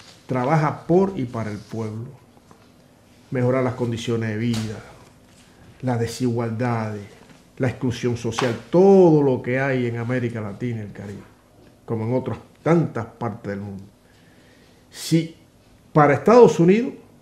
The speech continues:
aunque sea la más acrisolada elección democrática de un país, pero si va en esa dirección y no en la dirección de sometimiento a los Estados Unidos, pues ya le orque-,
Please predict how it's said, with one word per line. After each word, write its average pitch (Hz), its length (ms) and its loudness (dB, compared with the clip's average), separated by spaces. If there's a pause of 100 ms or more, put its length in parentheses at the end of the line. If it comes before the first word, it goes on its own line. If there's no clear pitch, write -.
(280)
aunque 139 380 2
sea 233 520 2 (320)
la 143 260 0
más 185 340 -2
acrisolada 160 1300 0
elección 147 880 0 (260)
democrática 123 1000 -2
de 113 60 -6
un 117 100 -8
país, 127 380 -10 (380)
pero 139 300 4
si 139 460 -4 (200)
va 196 140 2
en 196 80 2
esa 190 260 2
dirección 147 500 0
y 156 180 2
no 190 480 4 (240)
en 156 160 2
la 135 80 2
dirección 139 640 4 (280)
de 143 180 2
sometimiento 143 1120 2
a 117 60 -2
los 120 180 0
Estados 135 440 -2
Unidos, 180 300 2 (340)
pues 127 160 0
ya 151 160 4
le 139 80 2
orque-, 131 340 -2